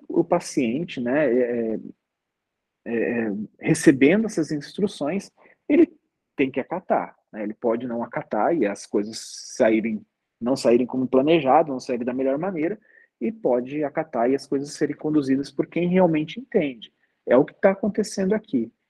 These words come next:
Ela tá falando pra ele que toda a equipe que veio auxiliá-la é preparada pra isso. É, por hoje,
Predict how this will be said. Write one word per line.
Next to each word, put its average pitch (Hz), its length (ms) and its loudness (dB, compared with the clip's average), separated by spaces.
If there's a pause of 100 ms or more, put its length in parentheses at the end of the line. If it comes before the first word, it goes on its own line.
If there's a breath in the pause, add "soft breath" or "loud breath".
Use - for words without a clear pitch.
(120)
Ela 117 180 0
tá 131 120 -6
falando 151 520 4
pra 120 200 -2
ele 147 180 2
que - 100 -10
toda 226 280 0
a - 20 0
equipe - 480 -4 (240)
que 131 160 2
veio 156 380 2
auxiliá-la 135 640 -2
é 131 40 -6
preparada 185 640 0
pra 92 220 -12
isso. - 400 -20 (1900 soft breath)
É, 127 760 0 (340)
por 202 200 6
hoje, 175 520 4